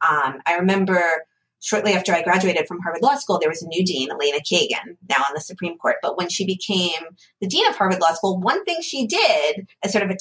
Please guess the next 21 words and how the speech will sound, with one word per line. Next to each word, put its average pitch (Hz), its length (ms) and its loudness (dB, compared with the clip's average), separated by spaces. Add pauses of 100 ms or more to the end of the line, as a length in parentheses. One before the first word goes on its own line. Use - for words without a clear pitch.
(140)
tangible 247 500 2
message 220 380 2
to 233 100 -4
women 226 360 2
was 185 180 2
she 214 120 -4
made 208 200 2
sure 214 160 2
that 175 140 0
there 180 120 0
were 175 260 2
free 185 440 0 (320)
tampons 196 1000 0
<laughs> - 80 -4
and 170 240 -2
other 180 160 0
menstrual 185 400 -2
hygiene 220 420 0
products - 300 -2
in 202 100 -8 (100)
all 208 680 4